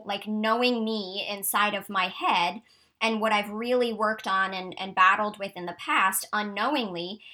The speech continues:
is burnout. Like, you do the thing for so long,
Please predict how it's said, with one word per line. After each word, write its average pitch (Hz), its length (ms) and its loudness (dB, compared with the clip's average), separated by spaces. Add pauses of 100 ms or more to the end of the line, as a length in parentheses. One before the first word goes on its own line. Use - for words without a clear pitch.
(140)
is 226 180 0 (160)
burnout. 208 640 0 (200)
Like, 220 420 4 (240)
you 247 300 0
do 262 440 -2
the 330 120 2
thing 240 600 -2 (140)
for 247 120 0
so 240 460 2
long, 240 600 2